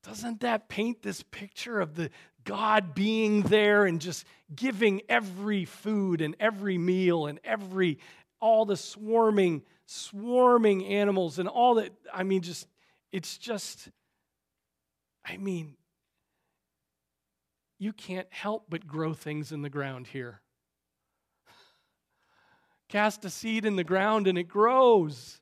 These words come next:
It's amazing. Think of the, God made the land of Canaan flow with milk and honey. He gave every plant and tree to man as food. He has given into the hand of man every beast of the earth and bird of the sky and fish of the sea as food.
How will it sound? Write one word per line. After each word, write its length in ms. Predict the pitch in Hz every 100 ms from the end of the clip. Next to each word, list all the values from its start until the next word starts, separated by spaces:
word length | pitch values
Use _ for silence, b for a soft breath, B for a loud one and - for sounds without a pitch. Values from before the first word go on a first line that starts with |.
| -
It's 140 | 247
amazing. 920 | 277 240 240 254 254 240 220 160 120 110 107 _ _ _ _ _ _ _ _ _ -
Think 180 | 240 240
of 140 | 247
the, 260 | 214 - 196 160
God 300 | 214 240 220
made 280 | 226 220 180
the 120 | 180
land 400 | 175 196 214 196
of 160 | 170
Canaan 400 | - 196 190 156
flow 320 | 143 - 175 185
with 260 | 165 -
milk 380 | 127 165 190 -
and 120 | 147
honey. 520 | 101 135 143 92 _ _ _ _ _ _ _ _ _ _ _ -
He 140 | 165
gave 240 | 185 208 196
every 260 | 226 240
plant 380 | 214 214 214 208
and 80 | 170
tree 260 | - 214 202
to 80 |
man 240 | 170 180 180
as 140 | 175
food. 260 | - 165 147 B B
He 100 | B
has 140 | 202 165
given 300 | 208 247 233
into 160 | 226
the 160 | 208 196
hand 220 | 214 202
of 60 | 190
man 200 | 190 185
every 220 | 190 226
beast 400 | 170 185 208 -
of 100 | 202
the 140 | 185
earth 200 | 170 165
and 140 | 160 147
bird 220 | 180 190
of 40 |
the 80 | 185
sky 360 | 165 - 160 160
and 100 | 156
fish 240 | 196 190
of 80 | 208
the 80 | 196
sea 220 | - 160
as 120 | 165
food. 340 | - 262 190